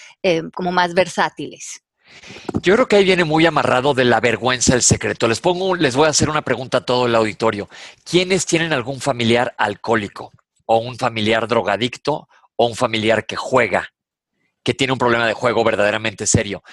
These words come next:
Speaker 2: Si te fijas, Ale, en mi familia hay de todo y, y normalmente tratan, nunca se toca el tema. Lo
Speaker 1: Ujú.
Speaker 2: evades, le das la, aunque sea el elefante blanco sentado en la sala,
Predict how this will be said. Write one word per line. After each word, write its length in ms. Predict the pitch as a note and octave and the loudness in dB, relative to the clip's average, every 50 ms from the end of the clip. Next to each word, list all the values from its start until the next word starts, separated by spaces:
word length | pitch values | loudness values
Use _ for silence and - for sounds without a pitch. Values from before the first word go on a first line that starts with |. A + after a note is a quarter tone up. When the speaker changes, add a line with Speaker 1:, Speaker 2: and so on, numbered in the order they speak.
| - - - | -20 -20 -12
Speaker 2:
Si 220 | - - - D3+ C#3+ | -8 -2 -2 -2 0
te 140 | - D3+ C#3 | 2 0 0
fijas, 460 | - G#3 G#3+ D#3+ - D#3+ B2+ - C3+ | 0 -4 -4 -2 0 0 0 2 0
Ale, 380 | B2 A#2 A2+ A2+ B2+ C#3 - _ _ _ - _ _ - | 0 0 0 -2 -2 -4 -6 _ _ _ -20 _ _ -2
en 180 | C3 B2+ B2 | -2 -2 -2
mi 80 | B2 B2+ | -4 -4
familia 420 | - B2 A#2 D3 F3+ F3+ F3 D#3+ - | -2 -2 0 2 2 4 2 2 2
hay 360 | - B2+ B2 B2+ B2 G#2+ - _ _ | 0 0 0 0 -2 -4 -8 _ _
de 120 | A#2 A2+ | -6 -4
todo 360 | - - A#2+ A#2 G2+ A2 - _ | -2 -2 -2 -2 -2 -4 -6 _
y, 340 | - - D#3+ C#3 C#3 - - | -10 -8 -6 -4 -4 -6 -6
y 140 | - D#3+ D3 | -6 -6 -4
normalmente 560 | C3 D3+ D3 C#3+ D3+ D#3+ D#3+ E3+ D3+ - D#3+ | -2 -2 0 0 -2 -2 -2 -4 -2 -2 -2
tratan, 400 | - - C#3 B2 - D3+ D3 D#3+ - _ _ _ | 0 0 0 0 0 -2 -4 -4 -8 _ _ _
nunca 460 | - E3+ D3 C#3+ E3+ F3 E3+ - G3 | -18 -16 -10 -8 -8 -6 0 0 0
se 160 | D#3+ - F#3 D#3+ | 2 2 -2 0
toca 280 | - - D3 - - E3 | 0 -2 -2 0 0 0
el 140 | C#3+ A#2+ | 0 0
tema. 400 | - F#3+ G3+ F#3+ D#3+ A2 F2+ - _ _ _ _ _ _ _ _ | -2 -4 -2 -2 -4 -6 -6 -8 _ _ _ _ _ _ _ _
Lo 160 | - C3 C#3 | 0 2 4
Speaker 1:
Ujú. 80 | C#3 | 4
Speaker 2:
evades, 340 | C3 C3 F3+ F#3 D#3+ C3+ G#2+ | 4 4 2 2 2 0 -2
le 100 | A2+ B2 | -2 2
das 160 | B2 D3+ D#3+ | 2 2 2
la, 120 | D3+ E3+ E3+ | 2 2 2
aunque 300 | - C#3+ C3+ A#2+ - C#3+ | 2 0 -2 -2 -4 -4
sea 140 | - E3 D#3+ | -2 0 0
el 100 | F3+ F#3+ | 0 2
elefante 520 | F#3+ E3+ C#3+ - - D#3+ D#3+ C#3+ D#3 D#3 | 0 0 -2 -2 -4 -6 -6 -4 -4 -2
blanco 320 | C3 C3+ C#3+ C3+ - C#3 | -2 -2 -4 -4 -6 -10
sentado 400 | - - B2 A2+ - B2 C3+ C#3+ | -10 -10 -12 -8 -6 -6 -4 -4
en 60 | C3 A#2+ | -6 -6
la 80 | A2+ | -4
sala, 320 | - - B2 A#2 B2+ C3 | -2 -2 -2 0 -2 -4